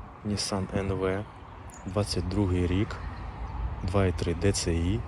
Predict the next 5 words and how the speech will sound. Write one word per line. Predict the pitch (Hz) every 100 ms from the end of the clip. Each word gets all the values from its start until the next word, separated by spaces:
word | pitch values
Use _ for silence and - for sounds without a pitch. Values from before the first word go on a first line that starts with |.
| - -
Optima, | 95 - - 113 110 127 101
рефрижератор. | 110 - 101 98 87 80 - 78 - - - - - - -
Пробіг | 107 90 82 78
у | 90
нас | 82 82 -